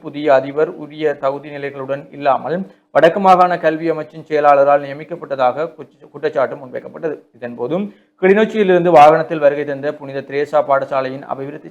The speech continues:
சங்க பிரதிநிதிகள் சிலர் சிவசேனை அமைப்பின் போராட்டத்துக்கு எதிர்ப்பு தெரிவித்தனர். இதனால் அங்கு பதட்டமான சூழ்நிலை ஏற்பட்டது.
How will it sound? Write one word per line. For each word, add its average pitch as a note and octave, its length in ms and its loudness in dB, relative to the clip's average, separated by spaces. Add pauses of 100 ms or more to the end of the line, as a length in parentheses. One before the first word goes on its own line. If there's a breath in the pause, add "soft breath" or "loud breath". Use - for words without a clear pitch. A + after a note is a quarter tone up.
சங்க C#3 200 -10
பிரதிநிதிகள் C3 540 -10
சிலர் D3 260 -6 (360 soft breath)
சிவசேனை F#3+ 460 4
அமைப்பின் D#3 420 -2
போராட்டத்துக்கு C#3+ 640 2
எதிர்ப்பு B2+ 240 -10 (100)
தெரிவித்தனர். C#3+ 420 -8 (140)
இதனால் B2 260 -2
அங்கு B2+ 220 -8
பதட்டமான D3 520 -2
சூழ்நிலை D3+ 380 -10
ஏற்பட்டது. D#3 400 -10